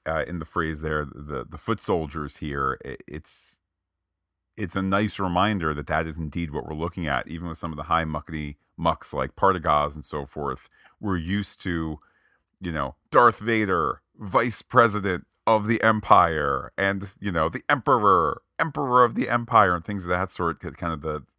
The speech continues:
the top of the mountain here. And to get these characters where, you know, if tomorrow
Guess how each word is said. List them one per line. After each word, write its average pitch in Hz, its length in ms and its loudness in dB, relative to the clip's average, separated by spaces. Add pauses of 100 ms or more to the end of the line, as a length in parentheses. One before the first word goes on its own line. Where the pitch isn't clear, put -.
(460)
the 98 60 -8
top 107 300 2
of 85 60 -8
the 85 60 -4
mountain 92 460 0
here. 73 380 -4 (840)
And 90 100 -8
to - 80 -10
get 82 240 -6
these 82 420 -6 (320)
characters 90 600 4
where, 78 280 0
you 80 120 -8
know, 71 100 -4
if 67 100 -6
tomorrow 87 600 4